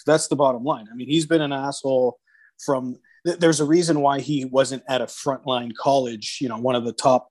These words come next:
colleges that he came, you know, he had to come from the back door. He wasn't a high draft pick. Every step of the way,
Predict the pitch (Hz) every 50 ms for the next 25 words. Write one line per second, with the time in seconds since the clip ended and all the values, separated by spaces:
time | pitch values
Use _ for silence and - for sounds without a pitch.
0 | _ - - 131 127 123 123 113 117 113 104 - 117 113 131 135 131 - - 143
1 | 139 135 131 131 123 - _ _ _ _ _ _ _ _ _ _ _ - - -
2 | - - 151 147 139 131 123 135 160 156 151 151 151 151 - 131 - - 147 135
3 | 135 135 127 120 _ _ - - 160 135 131 127 113 113 143 135 123 120 - _
4 | - 151 147 135 123 110 101 - 127 127 123 131 139 123 131 120 - 131 120 113
5 | 135 131 127 117 104 - 131 135 135 135 135 - _ - 107 - _ _ _ _
6 | _ - 151 156 156 151 160 160 143 - - - 156 143 - - - 123 117 120
7 | 127 151 156 135 127 120 113 113